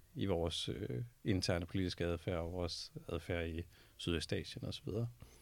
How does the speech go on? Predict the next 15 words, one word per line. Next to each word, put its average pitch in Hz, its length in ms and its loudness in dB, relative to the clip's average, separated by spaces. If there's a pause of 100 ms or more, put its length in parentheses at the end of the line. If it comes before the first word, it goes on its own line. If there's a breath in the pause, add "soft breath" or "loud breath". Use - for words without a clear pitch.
(760 soft breath)
Og 104 140 4
det 104 60 8
er - 20 10
jo 101 60 8
en 95 80 6
handel, 90 320 6
jeg 92 200 4
ikke 95 140 2
mener, 92 220 2
nogen 107 260 6
demokratiske 92 560 0
lande 90 260 2
overhovedet 92 360 2 (140)
burde 95 220 4
overveje 87 480 2